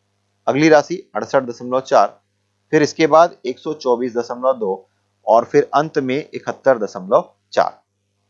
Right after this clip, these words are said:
इसका यदि हम समेशन लिखें, summation of F into mod D, ये मिल रहा है पाँच सौ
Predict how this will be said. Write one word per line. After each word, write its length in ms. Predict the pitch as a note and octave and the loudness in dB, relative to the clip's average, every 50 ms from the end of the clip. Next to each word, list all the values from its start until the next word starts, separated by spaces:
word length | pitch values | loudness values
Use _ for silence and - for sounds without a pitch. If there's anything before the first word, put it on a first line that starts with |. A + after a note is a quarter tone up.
| _ _ _ _ _ _ _ _ _ _ _ - | _ _ _ _ _ _ _ _ _ _ _ -16
इसका 200 | C#3+ - - F3+ | -8 0 2 2
यदि 180 | F3+ E3+ E3 | 4 4 4
हम 140 | F3 F3+ F3 | 2 2 0
समेशन 480 | D#3 - - C#3+ C#3 D3 C#3+ - F3 D#3 | -2 -2 -2 0 0 -2 -2 -2 -2 0
लिखें, 480 | C#3+ C3 - - A#2 A#2 C3+ - G#3+ _ _ _ _ _ _ _ _ _ _ _ _ | -2 -4 -4 -4 -4 -4 -4 -6 -12 _ _ _ _ _ _ _ _ _ _ _ _
summation 380 | - - D3+ D#3 D#3 D#3 F3+ D#3+ | -2 -2 -2 0 0 -2 0 2
of 180 | D#3+ E3 E3 - - _ - - | 2 2 2 0 -4 _ -4 0
F 140 | C3+ D3 - - _ _ _ _ _ _ _ _ _ _ - | 0 0 0 -4 _ _ _ _ _ _ _ _ _ _ -16
into 220 | G#2 A2 A#2 D3 D3 | -14 -10 -8 -8 -6
mod 320 | C3+ A2+ A2+ A#2+ C3+ C3 B2+ A2+ | -2 2 2 2 2 0 -6 -8
D, 100 | G2+ F#2 D#2+ _ _ _ _ _ _ _ _ _ _ _ _ - | -8 -12 -14 _ _ _ _ _ _ _ _ _ _ _ _ -2
ये 160 | C#3 E3 E3+ | 0 0 2
मिल 160 | D3+ C3+ A2+ | 2 0 2
रहा 140 | G#2+ A#2+ C#3 | 4 4 4
है 80 | C#3+ - | 4 2
पाँच 180 | C3 G2 G2 - | -2 -2 -2 -4
सौ 200 | _ - D#3 | _ 0 0